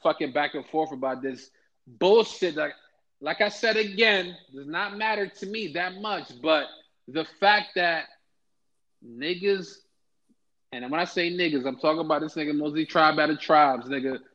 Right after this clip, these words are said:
this nigga Fred, is trying to, when niggas trying to prove a point, and they just grasping at the quickest and closest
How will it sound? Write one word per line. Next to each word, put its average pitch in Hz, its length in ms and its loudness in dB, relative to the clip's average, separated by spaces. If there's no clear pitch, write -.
this 139 140 -10
nigga 165 200 -2
Fred, 165 460 2
is 135 160 -8
trying 190 280 0
to, 180 200 -2
when 180 220 -2
niggas 233 220 0
trying 214 220 2
to - 80 -16
prove 214 220 2
a 190 60 2
point, 175 500 -2
and 165 180 -4
they 160 200 2
just - 360 -8
grasping 214 720 4
at 185 140 -4
the 147 80 -6
quickest 240 640 0
and 175 120 -6
closest 214 800 -4